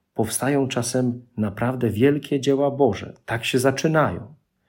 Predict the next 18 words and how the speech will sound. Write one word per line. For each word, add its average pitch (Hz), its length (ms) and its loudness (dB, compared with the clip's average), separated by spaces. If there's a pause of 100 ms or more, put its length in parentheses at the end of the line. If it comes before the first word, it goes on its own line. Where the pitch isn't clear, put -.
(680)
Ksiądz 127 220 4
Bosko 113 400 2
zaczął, 117 560 -2 (440)
y, 110 40 -6
swoje 107 340 -2
dzieło 101 400 0
od 104 180 -4
jednego 104 400 0
Zdrowaś 104 460 -2
Maryjo, 139 560 4 (580)
odmówionego, 107 1000 4 (340)
y, 95 460 -4 (320)
z 107 80 -6
zagubionym, 107 920 6
powiedzielibyśmy, 92 720 -4
chłopcem 104 580 0
Bartłomiejem 98 640 0
Garellim 98 600 0